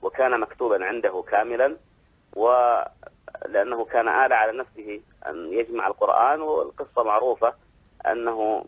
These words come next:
يعني لم يقبل منه، وثم عمل بطريق علني وسري على إيصال هذا القرآن إلينا، فوصل إلينا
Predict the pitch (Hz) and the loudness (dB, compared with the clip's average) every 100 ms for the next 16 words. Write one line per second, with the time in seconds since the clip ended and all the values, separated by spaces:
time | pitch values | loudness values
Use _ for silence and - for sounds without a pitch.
0 | - 107 101 104 120 123 107 110 101 104 | -6 -2 -2 0 -2 -2 -4 0 0 0
1 | - - 50 92 76 71 113 110 95 104 | -4 -10 -8 -10 -10 -8 -6 -6 -6 -4
2 | 110 98 101 104 101 85 - 135 120 113 | -2 -4 0 2 4 2 -2 -4 0 0
3 | 113 127 113 110 - - _ _ _ _ | 0 0 2 2 0 -6 _ _ _ _
4 | _ _ - 113 123 151 127 113 110 113 | _ _ -2 2 2 0 -4 -2 0 2
5 | 117 156 170 165 151 165 123 92 85 - | 2 0 -2 0 0 0 -2 -2 -6 -14
6 | - 101 107 123 82 107 - 143 139 135 | -4 0 2 2 0 -4 2 2 2 -2
7 | - - 110 73 120 110 117 123 131 107 | -4 -4 0 2 2 2 0 0 0 2
8 | 123 - 135 110 104 107 113 117 | 2 2 0 -2 0 -4 -2 -4